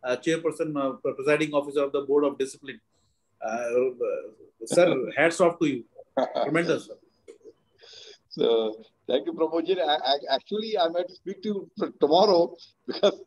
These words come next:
Speaker 2: two more requests have come from southern region. Uh, some branches launch program, they're having national conferences.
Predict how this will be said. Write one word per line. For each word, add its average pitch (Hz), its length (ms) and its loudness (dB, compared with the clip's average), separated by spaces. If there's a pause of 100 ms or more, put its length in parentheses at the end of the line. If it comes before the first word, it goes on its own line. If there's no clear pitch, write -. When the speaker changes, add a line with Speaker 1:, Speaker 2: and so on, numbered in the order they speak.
(280)
Speaker 2:
two 160 120 -2
more 233 240 4
requests 190 380 0
have 196 140 4
come 185 180 2
from 190 140 0
southern 175 320 0
region. 165 380 -4
Uh, 143 320 -2
some 147 240 -8
branches 160 400 -4
launch 143 280 0 (400)
program, 156 300 0
they're 151 120 0
having 143 220 -2
national 165 300 -4
conferences. 156 640 -4